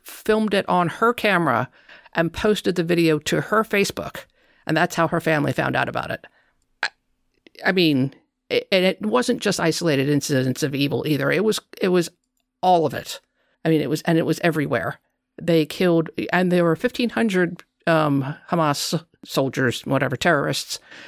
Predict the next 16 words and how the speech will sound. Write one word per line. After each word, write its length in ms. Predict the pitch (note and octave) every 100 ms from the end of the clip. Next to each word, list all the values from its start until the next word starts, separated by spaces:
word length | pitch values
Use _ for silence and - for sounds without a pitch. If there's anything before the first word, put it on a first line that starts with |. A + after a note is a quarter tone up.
| -
um, 300 | D#3+ D3 C#3
killed 340 | - G3+ F3 D#3+
in 380 | D#3+ D3+ C#3 -
Israel. 340 | D#3 D3 C#3
So 200 | - E3
this 160 | F3 A3
was 120 | B3+
not 100 | C#4
a 20 | A3+
small 380 | - G#3 F#3
scale 320 | - F3 E3 -
thing. 300 | F3 B2 C#3
This 180 | F3
was 100 | G#3
very 340 | E3 D3 D3 C#3
large. 480 | B2+ B2+ - -